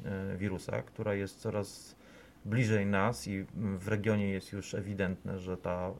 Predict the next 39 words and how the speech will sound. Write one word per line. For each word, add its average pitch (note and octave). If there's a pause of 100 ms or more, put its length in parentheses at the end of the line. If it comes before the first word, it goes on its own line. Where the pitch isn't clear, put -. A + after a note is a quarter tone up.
ta F#2+
fala F#2+
jest, F#2
w -
Polsce F#2+
też F#2
będzie. F#2
To G#2+
zależy G2+
bardzo G2
dużo G2
od F2+
naszego F#2+
zachowania, F#2+ (680)
od G#2
tego, G#2+
jak, G#2
czy -
jej A#2+
nie G#2+
zle-, G#2+ (100)
nie G#2
zlekceważymy, G2
bo G2+
to G#2+
jednak G2
jest F#2
wypadkowa F#2
zachowań F2+
społecznych. G#2+ (580)
Tylko F3+
czy F3+
to F3
jest, E3 (440)
y, C3
bardzo C#3
duże B2+
zaskoczenie? G2+
My, D#3+